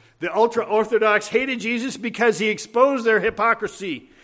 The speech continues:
and the rebels hated him because he exposed their vacuous love of the world and its materialism for what it was, vanity.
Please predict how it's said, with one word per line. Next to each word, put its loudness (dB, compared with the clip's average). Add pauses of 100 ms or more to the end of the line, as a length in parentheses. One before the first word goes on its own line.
(200)
and -2
the 0
rebels 4
hated 2
him -2
because -2
he 0
exposed -2
their -2
vacuous 0 (240)
love 8
of -2
the -2
world 2
and -2
its -4
materialism -2
for -10
what -2
it -6
was, -6 (340)
vanity. -8